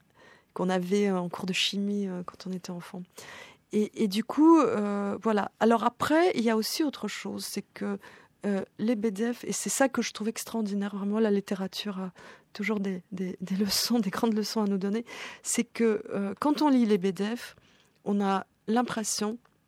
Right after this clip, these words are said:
<clears throat> euh, qu'il a, euh, traîné dans tous les séminaires de recherche parisiens, euh, sur la mémoire et le témoignage.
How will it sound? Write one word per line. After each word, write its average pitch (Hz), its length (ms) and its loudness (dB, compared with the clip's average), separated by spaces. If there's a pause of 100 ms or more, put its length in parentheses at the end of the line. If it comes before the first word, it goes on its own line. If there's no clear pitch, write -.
(400)
<clears throat> 165 40 -4 (960)
euh, 196 380 2 (280)
qu'il 226 280 2
a, 214 380 2
euh, 185 560 -4 (120)
traîné 214 340 2
dans 208 140 0
tous - 160 -4
les 233 100 4
séminaires 208 380 0
de 196 60 0
recherche 190 480 -6
parisiens, 190 560 -4 (500)
euh, 208 160 0
sur 208 240 -2
la 202 80 2
mémoire 208 640 0
et 208 80 0
le 185 60 -4
témoignage. 180 640 -6